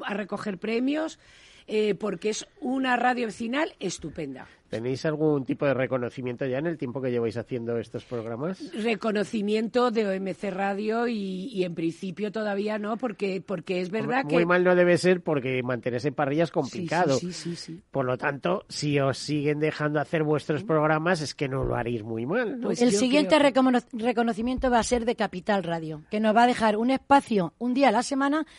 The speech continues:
Speaker 3: para haceros reír mientras trabajáis. ¿Os parece bien? Pues nada,
Speaker 2: <laughs>
Speaker 3: todos a ello.
Speaker 1: ¿Cómo
Speaker 2: Eh,
Speaker 1: se vende la colorina?
Speaker 2: no, es que, es que hay manera de pedir, me encanta.
Speaker 3: Es que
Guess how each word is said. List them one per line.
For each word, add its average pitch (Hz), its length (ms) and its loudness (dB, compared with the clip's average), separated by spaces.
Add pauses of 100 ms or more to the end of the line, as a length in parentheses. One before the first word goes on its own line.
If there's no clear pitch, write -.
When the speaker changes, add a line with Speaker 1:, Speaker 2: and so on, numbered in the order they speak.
(140)
Speaker 3:
para 208 160 4
haceros 240 320 4
reír 262 180 4
mientras 294 340 2
trabajáis. 202 540 0 (300)
¿Os 247 140 6
parece 277 360 6
bien? 381 280 6 (300)
Pues 226 140 0
nada, 294 320 8
Speaker 2:
<laughs> - 100 0
Speaker 3:
todos 339 320 12
a 302 160 8
ello. 220 220 4 (500)
Speaker 1:
¿Cómo 269 180 8
Speaker 2:
Eh, 277 40 6
Speaker 1:
se 262 140 10
vende 254 400 12
la 233 160 12
colorina? 226 240 8
Speaker 2:
no, 262 300 6
es 165 80 4
que, 160 160 2
es 156 60 -2
que 170 100 2
hay 185 80 6
manera 190 500 6
de 175 140 6
pedir, 160 340 4
me 139 100 -2
encanta. 131 400 -2 (680)
Speaker 3:
Es 285 160 -4
que 294 640 4